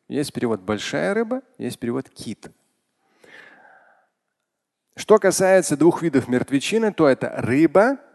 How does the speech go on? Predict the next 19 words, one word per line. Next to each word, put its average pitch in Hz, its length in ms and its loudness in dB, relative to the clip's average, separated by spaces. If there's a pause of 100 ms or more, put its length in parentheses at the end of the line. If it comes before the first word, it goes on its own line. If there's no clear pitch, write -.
(320)
и 208 340 0 (140)
саранча. 147 800 -6 (920)
А 135 140 4
относительно 160 680 -2
двух 151 300 2
видов 139 320 -2
крови, 226 460 4 (160)
то 143 120 4
это 131 220 2
печень 226 760 -4
и 156 120 -2
селезёнка. 123 840 -2 (360)
Всё, 101 240 -6
здесь 147 260 0
хадис 135 400 -4 (100)
заканчивается. - 840 -12 (840)
Дальше 190 360 0
я 156 120 0
поясняю. 127 600 -6